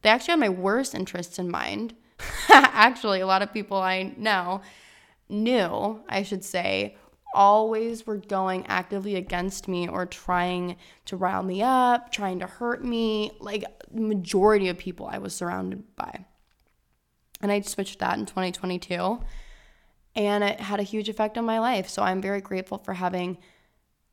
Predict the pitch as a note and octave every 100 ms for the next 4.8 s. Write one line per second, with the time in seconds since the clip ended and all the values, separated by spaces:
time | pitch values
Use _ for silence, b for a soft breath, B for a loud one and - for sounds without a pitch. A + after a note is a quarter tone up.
0 | _ _ _ _ _ G3+ F#3+ F#3+ G#3 G#3
1 | G3+ F#3+ G3+ - G#3+ G3+ G3 G3 G3+ G3
2 | F#3+ F#3 - - - F#3+ - - _ _
3 | _ _ - G#3 F#3+ F#3 G3+ G3 G3 F3+
4 | G#3+ B3+ A3 G3 - - G3+